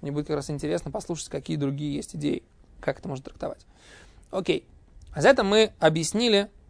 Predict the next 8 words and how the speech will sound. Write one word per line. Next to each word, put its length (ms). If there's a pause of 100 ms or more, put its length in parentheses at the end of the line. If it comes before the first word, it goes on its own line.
(480)
это 180
мы 120
объяснили 480
вот 180
эту 160
вот, 320
э, 1000 (100)
почему 640